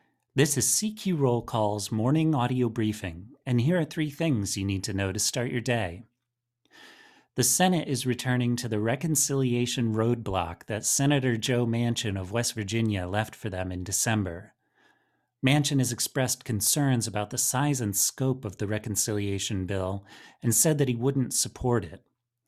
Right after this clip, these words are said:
Democrats are back at the drawing board to figure out if they can find a compromise that can appease both Manchin and progressives.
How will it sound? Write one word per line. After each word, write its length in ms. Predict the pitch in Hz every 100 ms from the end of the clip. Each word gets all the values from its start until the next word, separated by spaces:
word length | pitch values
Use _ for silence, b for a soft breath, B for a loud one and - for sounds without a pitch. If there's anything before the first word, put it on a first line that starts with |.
| B B B
Democrats 480 | - 160 160 143 131
are 40 | 131
back 280 | 123 123
at 80 | -
the 40 | 101
drawing 460 | - 117 143 135
board 260 | 107 101 101
to 60 |
figure 320 | 101 147 135 131
out 260 | 123 127 -
if 120 | -
they 120 | 135
can 160 | 127 120
find 300 | - 131 131
a 40 |
compromise 840 | 131 - 147 143 120 104 92 92 -
that 160 | 107
can 140 | - 117
appease 400 | 107 - 117 107
both 360 | - 120 120
Manchin 540 | - 117 120 120 120 107
and 320 | - 113 98
progressives. 840 | 104 101 95 - 87 - - -